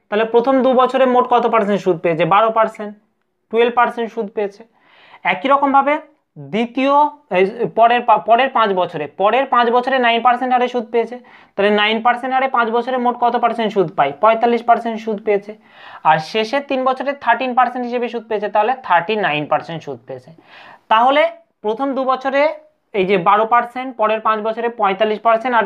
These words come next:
শেষের তিন বছরে থার্টি নাইন পার্সেন্ট। তাহলে মোট এসআই হিসেবে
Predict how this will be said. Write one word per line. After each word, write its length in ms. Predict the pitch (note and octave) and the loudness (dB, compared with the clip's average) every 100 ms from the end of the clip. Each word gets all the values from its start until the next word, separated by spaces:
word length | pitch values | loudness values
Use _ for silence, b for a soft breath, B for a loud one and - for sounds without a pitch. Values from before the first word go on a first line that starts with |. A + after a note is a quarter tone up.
| F#3+ | -2
শেষের 320 | - G3 F#3+ B3+ | -6 -4 -2 -4
তিন 240 | B3 A3+ | -2 0
বছরে 300 | A3+ A#3 C#4 | 0 2 -2
থার্টি 280 | C#4 G#3 G3+ | 0 -2 0
নাইন 220 | F#3 D#3 | -2 -2
পার্সেন্ট। 340 | C#3 B2+ C3 b b b b | -6 -10 -14 b b b b
তাহলে 200 | G3+ A3 | -2 0
মোট 440 | B3+ G3 G3+ B3 C#4+ B3 | 0 0 2 4 2 0
এসআই 380 | G3 G3+ B3+ B3 | -2 0 0 0
হিসেবে 300 | A#3+ B3 B3 | -2 -2 -2